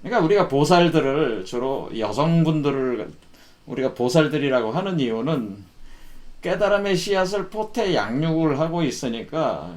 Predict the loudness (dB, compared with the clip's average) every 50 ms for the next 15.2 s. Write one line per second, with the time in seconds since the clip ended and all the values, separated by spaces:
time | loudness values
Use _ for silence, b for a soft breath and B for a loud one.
0 | -14 -12 -10 -10 -10 -10 -12 -8 -4 -2 -2 0 0 -2 -2 -4 -4 -4 -4 -4
1 | -2 -2 0 0 -2 -2 -2 -4 -4 -4 -4 -6 -6 -4 -4 -4 -4 -4 -6 -6
2 | -6 -6 -6 -8 -8 -8 -6 -2 0 0 0 0 -2 -4 -6 -6 -8 -8 -10 -10
3 | -12 -12 -12 -12 -10 -10 -12 -12 -12 -12 -10 -8 -8 -8 -8 -6 -6 -6 -4 -4
4 | -4 -6 -6 -8 -8 -8 -10 -10 -10 -12 -12 -8 -6 -6 -4 -4 -6 -6 -8 -8
5 | -10 -10 -10 -8 -8 -8 -10 -12 b b b b -12 -8 -6 -4 -2 -2 -2 -2
6 | -2 -2 -4 -4 -2 -2 -2 -4 -4 -8 -14 _ _ _ _ _ _ -20 -18 -10
7 | -8 -6 -4 -2 -2 -2 -2 -2 -4 -4 -4 -6 -6 -6 -6 -6 -6 -6 -6 -6
8 | -8 -10 -12 -10 -12 -12 -14 B B B B B B B B _ -6 -4 0 0
9 | 0 0 0 0 -2 -2 -2 -2 0 0 2 2 4 4 4 2 2 2 2 2
10 | 2 2 4 2 2 2 2 0 -2 -4 -6 -6 -6 -4 -4 -4 -4 -2 -2 0
11 | 0 0 0 0 0 0 0 0 0 -2 -2 0 0 0 0 -2 -2 -2 -2 -2
12 | -2 -4 -4 -2 -2 -2 -2 -4 -4 -4 -6 -6 -6 -6 -4 -4 -2 -2 -2 -2
13 | -4 -8 -12 -16 -18 b b b b b b b b b -16 -12 -10 -8 -8 -8
14 | -8 -8 -6 -2 2 2 4 4 2 2 -2 -4 -4 -4 -2 -4 -4 -4 -4 -4
15 | -4 -4 -6